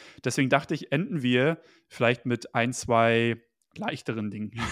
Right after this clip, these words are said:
<laughs> Ein, zwei Dinge, wo ich so denke, die kann man sich vielleicht mal mitnehmen. Mal so zum Ausprobieren für das nächste Meeting, um es produktiver, effizienter, kreativer zu gestalten. Gibt's so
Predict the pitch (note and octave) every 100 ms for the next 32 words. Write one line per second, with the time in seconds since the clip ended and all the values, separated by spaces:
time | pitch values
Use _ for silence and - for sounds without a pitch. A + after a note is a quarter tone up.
0 | - A3+ - E3 - - C#4+ - B3 D4+
1 | D4+ C4 - B2 - D3 C3+ C#3 D3+ C3
2 | D3+ C3+ B2+ C#3 C3 C3 - _ _ -
3 | - - A2+ B2 A2+ - - - G#2+ -
4 | A2 E3 B2 - A#2 A2 A#2+ - B2+ B2+
5 | B2 - A#2+ A#2 B2 A#2+ A#2+ - A#2+ A#2
6 | A2+ A2 _ _ B2 A2 A#2+ C3 - A#2+
7 | C3 C#3 C3 B2 B2+ B2 A#2+ A#2+ A2+ A2
8 | - _ - C3 B2 - A#2+ A#2 B2+ C3+
9 | A#2 A#2+ A#2 A#2 A#2 A2+ - B2+ A#2+ A2+
10 | C3 A#2 A2+ G#2 A2+ A2+ B2 B2 B2 F#3+
11 | - A#3 F#3